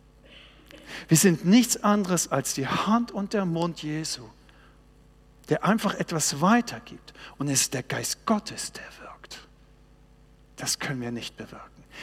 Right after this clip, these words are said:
Ich habe mit so vielen Menschen gesprochen, aber das Herz geschlossen, wie mit einer Teflon-Beschichtung drüber gezogen.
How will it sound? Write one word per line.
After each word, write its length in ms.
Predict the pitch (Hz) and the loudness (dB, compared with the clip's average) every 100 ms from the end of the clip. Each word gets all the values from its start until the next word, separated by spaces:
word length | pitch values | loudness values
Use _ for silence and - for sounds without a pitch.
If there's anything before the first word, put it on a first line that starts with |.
| - | -4
Ich 80 | - | 0
habe 100 | 151 | 2
mit 140 | 151 | 2
so 480 | - - 214 208 226 | 4 6 6 4 0
vielen 540 | - - 180 175 160 143 | -4 0 4 4 4 0
Menschen 380 | 147 - 147 | 0 0 -4
gesprochen, 680 | 131 123 - - 127 - - - - - - - - - _ - - - - | -4 -4 -4 -6 -12 -12 -16 -20 -20 -20 -20 -20 -20 -20 _ -20 -20 -14 -4
aber 460 | 135 139 143 127 - - - - - - | 0 4 4 2 -6 -20 -20 -20 -20 -2
das 300 | 147 135 - | 2 4 2
Herz 540 | - 226 233 - - | 4 4 4 2 -2
geschlossen, 760 | - - - 170 175 - - - - - - _ _ _ _ _ _ _ - - - - - | -4 -4 -2 -2 -2 -4 -8 -10 -18 -20 -20 _ _ _ _ _ _ _ -20 -20 -16 -12 6
wie 220 | 190 240 | 8 10
mit 200 | 202 190 | 8 6
einer 360 | 185 180 175 - | 4 4 2 0
Teflon-Beschichtung 1500 | - 233 - 185 185 175 - - - 208 - - 147 127 - | 2 2 0 0 2 2 2 4 4 2 -2 -4 -6 -6 -4
drüber 360 | 156 180 165 151 | 0 2 2 -2
gezogen. 540 | 147 - - 135 | -4 -4 -6 -6